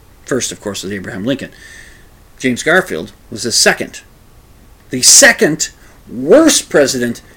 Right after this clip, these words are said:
in American history is James Buchanan. He was the president just prior to Abraham Lincoln. <clears throat> He said, "I don't have that Civil War on my watch."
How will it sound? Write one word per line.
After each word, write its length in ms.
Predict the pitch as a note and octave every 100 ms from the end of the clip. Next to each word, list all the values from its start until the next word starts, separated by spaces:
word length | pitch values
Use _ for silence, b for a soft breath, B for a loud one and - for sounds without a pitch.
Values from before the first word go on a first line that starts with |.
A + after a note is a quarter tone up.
| b
in 140 | C#3
American 380 | C#3 C3+ A#2+ -
history 480 | B2+ B2 - A2+ G#2+ - b b b b -
is 160 | A2 A2
James 340 | B2+ B2 -
Buchanan. 580 | A#2 G2+ E3 G3 A#2 - - - - - _ - b b
He 120 | - C3
was 120 | B2
the 60 |
president 380 | - C3 A2+ A#2
just 200 | G#2+ -
prior 380 | C3+ A2+ G#2 G2+ b b b b
to 300 | - A#2 G2 -
Abraham 300 | A2 F#2+ G2
Lincoln. 260 | B2+ - - - - - -
<clears throat> 300 | - A2+ G2+
He 80 | G2+
said, 240 | - -
"I 140 | G2+ G2+
don't 180 | A2+
have 120 | B2 C3+
that 140 | C#3+
Civil 200 | D#3 D3+
War 140 | F3+
on 80 | E3
my 160 | F3+ G#3+
watch." 380 | C#3+ C3 -